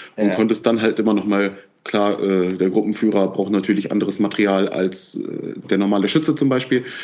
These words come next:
Speaker 1: Und dann hat man halt eine Mehrzwecktasche dran oder, oder nicht, war ihm halt immer selber überlassen. Aber man konnte ziemlich schnell andere Taschen noch mal adaptieren.
Speaker 2: Ja.
Speaker 1: Das, äh, ist ein gutes System auf jeden Fall.
Speaker 2: Also auch ultra innovativ.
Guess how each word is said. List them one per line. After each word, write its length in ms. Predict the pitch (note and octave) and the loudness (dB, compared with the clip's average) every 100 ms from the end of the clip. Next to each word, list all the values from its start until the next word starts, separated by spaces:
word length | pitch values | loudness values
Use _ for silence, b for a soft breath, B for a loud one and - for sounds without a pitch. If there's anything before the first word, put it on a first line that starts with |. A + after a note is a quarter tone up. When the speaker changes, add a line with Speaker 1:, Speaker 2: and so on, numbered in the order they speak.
| B | B
Speaker 1:
Und 380 | G#2 G2+ - - | -2 -2 -2 0
dann 160 | G#2 G#2 | 0 2
hat 100 | F2 | 0
man 100 | G2 | 0
halt 220 | G2+ - | 0 0
eine 280 | G#2 F#2+ F#2 | 0 0 2
Mehrzwecktasche 580 | G#2 G2+ G2+ G#2 F#2+ | 0 0 -2 -2 -4
dran 320 | G2 G2 G2+ G2 | -2 0 2 2
oder, 440 | F2+ F2+ F2+ F2 - - | 0 0 0 -2 -8 -4
oder 240 | A2 G#2+ | 0 2
nicht, 260 | A2 A#2+ - | 2 0 0
war 140 | A2+ | 0
ihm 80 | A2+ | 2
halt 120 | A#2 | 2
immer 140 | A2+ A2 | 2 2
selber 240 | A2 C#3 | 2 2
überlassen. 380 | B2 B2 A#2+ A#2+ | 2 0 0 -2
Aber 160 | F#2 G#2+ | 0 0
man 140 | G#2+ | 0
konnte 260 | C3+ C#3 B2 | 0 -2 -2
ziemlich 320 | - D#3 C#3 | 0 0 0
schnell 260 | C3 B2+ B2+ B B | 0 0 -2 B B
andere 320 | - D#3 C#3+ | 2 2 2
Taschen 280 | - B2 A#2+ | 0 -2 0
noch 100 | A#2 | 0
mal 140 | A#2 | 0
adaptieren. 520 | A2+ G2+ - G#2 D#2 - B B B | -2 -4 -2 -2 -2 -6 B B B
Speaker 2:
Ja. 240 | - G2 D#2+ | -2 -2 -2
Speaker 1:
Das, 280 | G#2 G#2 - | -6 -6 -2
äh, 240 | G#2+ A2 | 0 2
ist 260 | G#2 - - _ | 0 -8 -18 _
ein 80 | B2 | -4
gutes 240 | A#2+ C3 - | 0 0 0
System 320 | C3 B2 D#2+ | 0 0 0
auf 140 | D#2 | -2
jeden 120 | E2+ | -4
Fall. 220 | D#2 D2 D2+ _ | -4 -8 -10 _
Speaker 2:
Also 220 | G2+ G2+ | -4 0
auch 320 | - G#2 A#2 - _ _ | 2 0 0 -10 _ _
ultra 380 | - D3 G3 A2+ | 0 0 0 -2
innovativ. 800 | G2+ A#2+ A2+ G2+ - B2 E3 - | 0 2 2 0 -2 -2 -2 -6